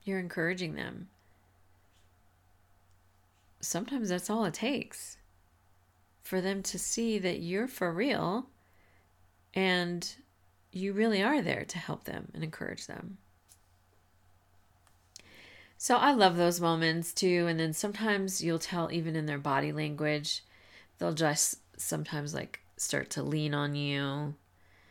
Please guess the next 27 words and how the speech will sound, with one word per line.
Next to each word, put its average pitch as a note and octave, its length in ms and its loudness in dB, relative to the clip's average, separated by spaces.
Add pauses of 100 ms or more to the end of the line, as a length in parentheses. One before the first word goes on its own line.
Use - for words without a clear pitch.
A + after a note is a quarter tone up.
(360)
or, D3+ 480 6
you D#3+ 120 2
know, D3 60 0
like, C#3 200 0
maybe D3 300 0
just C#3+ 220 -2
put E3 120 0
your D#3 180 2
arm D#3 360 4
on, D3 300 2 (800)
or D3 100 2
their D#3 360 6
arm D3 320 -2
on C#3 140 -6
your E3 240 2
arm. D3 720 2 (2000)
You F#3+ 160 2
know, F#3 120 6
you F3 200 2
just F#3+ 280 0
start F3 300 2
to E3 60 -6
see E3 240 0
their D3+ 180 0
body D3 380 2
language, C#3+ 640 -4
like, C3 280 -4